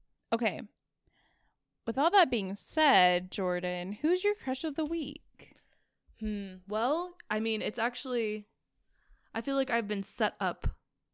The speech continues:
Speaker 1: <laughs>
Speaker 2: because I claimed at the beginning of watching this show that I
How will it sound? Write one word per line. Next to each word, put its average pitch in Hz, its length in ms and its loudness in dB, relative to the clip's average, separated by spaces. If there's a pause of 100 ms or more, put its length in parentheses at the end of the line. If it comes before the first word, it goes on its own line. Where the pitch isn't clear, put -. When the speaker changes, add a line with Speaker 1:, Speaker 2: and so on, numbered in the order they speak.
Speaker 1:
<laughs> - 480 -20
Speaker 2:
because 370 840 8 (880)
I 180 580 0 (120)
claimed 190 720 -4 (200)
at 185 100 -10
the 196 80 -6
beginning 185 480 -4
of 165 80 -8
watching 170 320 -4
this 165 140 -8
show 165 540 -2 (600)
that 180 420 -2
I 165 460 -2